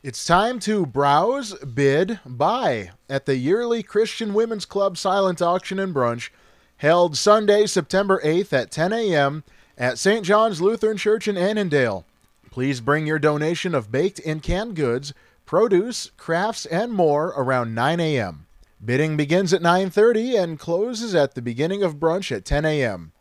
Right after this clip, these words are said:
Make your ten dollar reservation by calling three two zero, two seven four, eight three three six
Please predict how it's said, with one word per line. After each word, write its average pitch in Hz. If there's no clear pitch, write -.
Make 135
your 180
ten 185
dollar 190
reservation 190
by 165
calling 160
three 147
two 160
zero, 170
two 277
seven 180
four, 143
eight 190
three 208
three 214
six -